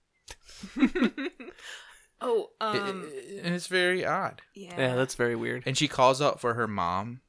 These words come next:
Speaker 2: at one point.
Speaker 3: Rachel does?
Speaker 1: Oh.
Speaker 2: Yeah,
Speaker 3: Yeah.
Speaker 2: Rachel calls out for her
Speaker 1: Yeah.
Speaker 2: mom.
Speaker 3: Reach out, calls out for Jean Grey, yeah.
Speaker 2: Yeah, to help her out because she's so concerned about what's happening.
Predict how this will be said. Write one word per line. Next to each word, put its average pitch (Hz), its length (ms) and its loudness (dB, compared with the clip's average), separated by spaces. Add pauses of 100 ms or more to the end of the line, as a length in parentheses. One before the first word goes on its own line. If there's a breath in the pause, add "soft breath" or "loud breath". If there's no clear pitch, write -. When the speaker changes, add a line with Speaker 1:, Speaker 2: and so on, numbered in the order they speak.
(100)
Speaker 2:
at 117 120 -4
one 127 180 -4
point. 139 360 -8
Speaker 3:
Rachel 117 300 0
does? 147 220 0
Speaker 1:
Oh. 110 180 -2
Speaker 2:
Yeah, 113 260 4
Speaker 3:
Yeah. 95 80 2
Speaker 2:
Rachel 117 240 0
calls 120 240 0
out 110 140 -2
for 113 140 -4
her 107 80 -4
Speaker 1:
Yeah. 104 80 -6
Speaker 2:
mom. 101 340 -2
Speaker 3:
Reach 123 240 -6
out, 120 200 -2
calls 120 220 2
out 117 140 0
for 123 80 -2
Jean 113 260 -8
Grey, 120 300 -4
yeah. 117 80 -2
Speaker 2:
Yeah, 120 240 4
to 113 140 -6
help 107 340 -4
her 104 120 2
out 98 340 -2
because 110 260 -10
she's - 240 -6
so 104 160 -2
concerned 98 460 -8
about 95 180 -10
what's 98 160 -8
happening. 117 600 -10